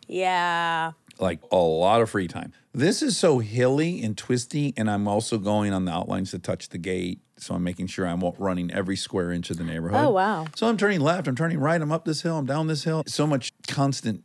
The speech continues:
Speaker 2: changing that I never had that, like, bored, "I hate this."
Speaker 1: That's good.
Speaker 2: It was stimulating. Watch the race. The race was insane. Did you hear?
Speaker 1: Yes.
Speaker 2: Yes, you should be so happy.
Speaker 1: I'm so happy.
Speaker 2: Okay, tell everyone.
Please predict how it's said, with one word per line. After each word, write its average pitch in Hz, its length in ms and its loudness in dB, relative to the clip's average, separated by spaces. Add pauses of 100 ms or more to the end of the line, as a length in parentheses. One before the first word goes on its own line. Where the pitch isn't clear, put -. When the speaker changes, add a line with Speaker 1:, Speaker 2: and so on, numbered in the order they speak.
(100)
Speaker 2:
changing 143 680 0 (220)
that 113 340 2
I 117 120 2
never 117 380 2
had 104 300 -2
that, 85 260 -2
like, 78 260 -6
bored, 87 600 -2
"I 92 100 -6
hate 85 300 -10
this." - 220 -6
Speaker 1:
That's 403 280 4
good. 202 420 6 (160)
Speaker 2:
It 135 60 4
was 143 140 2
stimulating. 123 800 0 (320)
Watch 107 280 2
the 127 80 2
race. 110 220 2
The 110 80 2
race 131 200 2
was 113 140 -2
insane. 101 680 -4 (300)
Did 113 160 -2
you 123 80 2
hear? 120 420 2
Speaker 1:
Yes. 165 540 -2
Speaker 2:
Yes, 101 300 2
you 110 60 -2
should 107 120 -2
be 113 100 0
so 113 180 0
happy. 135 340 0
Speaker 1:
I'm 180 180 -2
so 165 320 0
happy. 143 540 -8
Speaker 2:
Okay, 90 320 -4
tell 87 200 -2
everyone. 85 520 -4